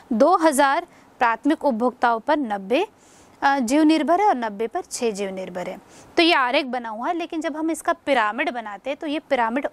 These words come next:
उल्टा बनता है। क्यों? क्योंकि इसका जो आधार है, ये कैसे हो गया? नुकीला हो गया। और जब सीधा पिरामिड बनता है तो आधार कैसा होता है?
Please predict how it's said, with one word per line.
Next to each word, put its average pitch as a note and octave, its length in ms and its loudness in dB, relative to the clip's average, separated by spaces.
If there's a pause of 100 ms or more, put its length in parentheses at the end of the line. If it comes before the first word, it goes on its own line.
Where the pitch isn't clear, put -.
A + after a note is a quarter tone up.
(140)
उल्टा E4+ 380 2
बनता G3 300 -12
है। G#3 160 -10 (360)
क्यों? F#4 200 6 (280)
क्योंकि D#4+ 380 2 (340)
इसका D#4+ 260 -2
जो C#4+ 120 0
आधार A3+ 420 -2
है, E4 60 -2
ये E4+ 60 -2
कैसे D#4+ 300 -4
हो E4+ 120 0
गया? F#4 200 -2
नुकीला F4 520 2
हो B3 160 -4
गया। F#3+ 300 -8 (840)
और D4 280 4 (840)
जब C4+ 180 4
सीधा C4+ 300 2
पिरामिड D#4+ 400 0
बनता D#4+ 280 -4
है E4+ 60 0
तो - 120 -2
आधार A#3+ 400 0
कैसा D#4+ 280 -4
होता E4 240 -4
है? F4 80 -2